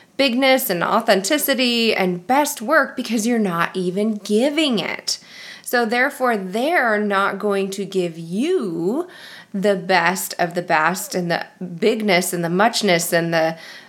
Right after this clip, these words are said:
um, everything that they've got because they're feeling energetically, at least, like they've got to walk on eggshells because they sense on some level that you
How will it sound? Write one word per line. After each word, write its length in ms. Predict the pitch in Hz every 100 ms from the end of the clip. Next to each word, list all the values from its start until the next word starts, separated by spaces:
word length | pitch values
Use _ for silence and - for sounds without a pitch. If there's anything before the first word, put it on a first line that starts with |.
| -
um, 600 | - 170 151 143 156 170 190 - -
everything 500 | 220 240 262 247 208
that 200 | 175 156
they've 260 | - 233 233
got 320 | 180 165 -
because 460 | 202 202 247 233 202
they're 300 | 226 214 208
feeling 1080 | - 254 277 311 240 196 185 180 175 - -
energetically, 720 | 240 196 185 247 302 - 175
at 140 | 170 175
least, 320 | 175 170 -
like 240 | 196 185
they've 300 | - 196 226
got 240 | 214 180 -
to 120 | 190
walk 360 | 175 170 170 160
on 200 | 165 165
eggshells 680 | 247 277 226 214 170 170 170
because 400 | - 196 202 175
they 200 | 185 190
sense 920 | 208 - 269 294 185 190 277 294 - -
on 340 | 190 185 185 185
some 360 | 190 - 247 302
level 360 | 311 202 185
that 280 | 175 185 175
you 540 | 208 247 262 220 208